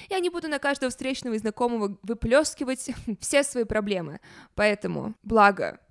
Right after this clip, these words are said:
у меня есть мои любимые друзья, работа, мой терапевт, Формула один возобновилась, Даниэль Рикардо, номер один.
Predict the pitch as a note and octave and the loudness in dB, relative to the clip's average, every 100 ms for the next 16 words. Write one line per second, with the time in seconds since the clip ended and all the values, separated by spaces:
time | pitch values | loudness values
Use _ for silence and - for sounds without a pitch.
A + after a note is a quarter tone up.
0 | - C4 A#3 A3 G3+ G3+ G3 F#3 F#3 F#3 | -4 2 4 4 2 -2 -6 -6 -6 -4
1 | F#3 - F#3 G3+ A3 C#4+ D4+ _ _ - | -6 -6 -6 -2 0 -2 -6 _ _ -8
2 | A3 G3 G#3+ A3+ C4+ C#4 D4 _ _ - | -6 0 0 2 0 0 -6 _ _ 0
3 | A3 G#3+ - G#3 G3 G#3+ B3+ - _ - | 4 4 2 -6 -4 -6 -6 -10 _ -20
4 | - - - C4+ B3+ A3+ G3+ G#3 D#4 D4+ | -20 -10 4 6 8 8 6 6 6 6
5 | D4 D4 C#4+ D4+ D#4 D#4 G#3+ A#3+ B3+ B3 | 4 4 4 4 2 0 4 4 6 4
6 | A3+ G#3 G3+ E4 F4 F#4 F#4+ F#4 F#4 - | 4 0 2 6 6 6 6 6 4 0
7 | D4 C#4+ E4 D#4+ E4 D#4+ D#4+ D#4 C4 D4 | 2 8 8 8 6 6 4 4 2 4
8 | D#4 E4 | 6 6